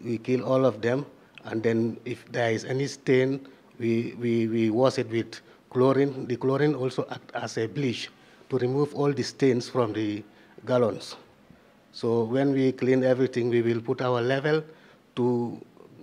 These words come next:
so that the consumers or the customers knows that this is from natural. We, we don't mix it with other products because we have the best quality of water.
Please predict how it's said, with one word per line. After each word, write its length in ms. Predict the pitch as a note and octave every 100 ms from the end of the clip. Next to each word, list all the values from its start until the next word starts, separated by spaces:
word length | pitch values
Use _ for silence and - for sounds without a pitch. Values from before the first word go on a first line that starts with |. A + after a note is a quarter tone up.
| - -
so 180 | D3
that 220 | C3+ C3 A#2
the 80 |
consumers 600 | A#2 C3 B2+ D3 C#3+ C#3
or 140 | C#3 A#2+
the 80 | A#2
customers 720 | C3 - C#3+ C#3+ C3+ - - - - _ -
knows 360 | C3 C#3 B2+
that 180 | B2+ A#2
this 100 | C#3
is 140 | C3+ -
from 260 | C3 A#2
natural. 540 | B2 C3+ - A#2+ G2 G2 - - _ _ _ _
We, 180 | G#2+ A#2+
we 140 | C3
don't 320 | C3 C3+ C3+ B2
mix 220 | C3+ B2+
it 160 | A2+
with 260 | A2+ A2+ -
other 320 | B2+ A#2+ A#2+
products 480 | A#2 A#2 A2 G2+ - - -
because 260 | - B2 C3
we 100 | A#2+
have 200 | C3 A#2+
the 80 | A#2+
best 320 | A#2+ B2 - - - -
quality 640 | - A#2+ A#2 A#2 A2+ A#2 B2 - - -
of 260 | B2 - A2+
water. 360 | B2+ A#2 F#2+